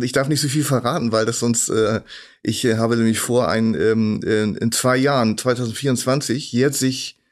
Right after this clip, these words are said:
ähm, jährt sich das, äh, also hundert jährt sich das, ähm, der, äh, deutsche Literaturklassiker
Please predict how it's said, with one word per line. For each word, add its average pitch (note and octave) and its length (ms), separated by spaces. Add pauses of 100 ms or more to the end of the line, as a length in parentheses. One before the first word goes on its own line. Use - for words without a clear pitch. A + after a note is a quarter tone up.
(600)
ähm, A2+ 260
jährt B2 260
sich B2 200
das, A#2+ 260
äh, G#2 240 (100)
also A2+ 220
hundert E3+ 360
jährt C#3+ 260
sich C3 200
das, - 340
ähm, A2+ 340
der, A2+ 420
äh, G2+ 100
deutsche A2+ 720
Literaturklassiker A#2+ 960